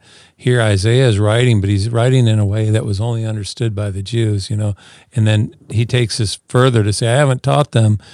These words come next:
in the manner of the Jews. Their works were darkness, their doings were doings of abomination." He said, "But I'm gonna tell you plainly what the,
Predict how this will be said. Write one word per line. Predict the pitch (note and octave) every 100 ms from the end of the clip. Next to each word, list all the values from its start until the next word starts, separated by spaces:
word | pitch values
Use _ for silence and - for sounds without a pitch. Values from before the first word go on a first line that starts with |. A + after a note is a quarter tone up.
| - - -
in | A2
the | G#2
manner | A2 A2+ A2+ A2 G#2
of | G2
the | G2
Jews. | F2+ A#2 G#2+ G#2 A2+
Their | A2 G#2+
works | A2+ B2+ -
were | A#2+ G#2
darkness, | G#2 A2+ A2+ B2 A#2 A2+ -
their | G#2+
doings | G2+ A2 A2+ G2+
were | G#2+ G#2+ G#2+
doings | A2 A2 G#2+ G#2+
of | G#2
abomination." | G2 G#2 G#2 G2+ A2 G#2+ B2 G2+ - - -
He | -
said, | A#2 B2+
"But | A#2
I'm | B2+ C3
gonna | A#2+
tell | - C3+
you | C3
plainly | - C3+ C3 B2+ G2+ F#2+ B2 _
what | - A#2+ A2
the, | G2+